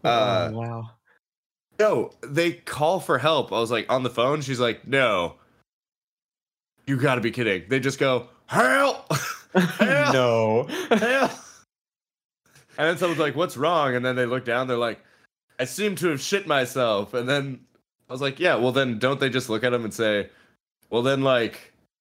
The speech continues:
Speaker 2: go to the bathroom'?" <laughs> "No, but this table's hot. <laughs> You need to help me."
Speaker 1: <laughs> It's an emergency.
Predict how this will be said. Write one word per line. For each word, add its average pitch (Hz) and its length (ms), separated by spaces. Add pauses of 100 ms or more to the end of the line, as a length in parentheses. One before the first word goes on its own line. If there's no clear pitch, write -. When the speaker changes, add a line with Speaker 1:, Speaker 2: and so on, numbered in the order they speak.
(1700)
Speaker 2:
go 127 140
to 147 60
the 131 80
bathroom'?" 117 640 (300)
<laughs> - 1300
"No, 165 240
but 120 80
this 139 160
table's 143 340
hot. 139 480
<laughs> - 80
You 127 140
need 180 220
to 147 120
help 147 260
me." 127 320
Speaker 1:
<laughs> - 40 (140)
It's 190 400
an 147 100
emergency. 131 840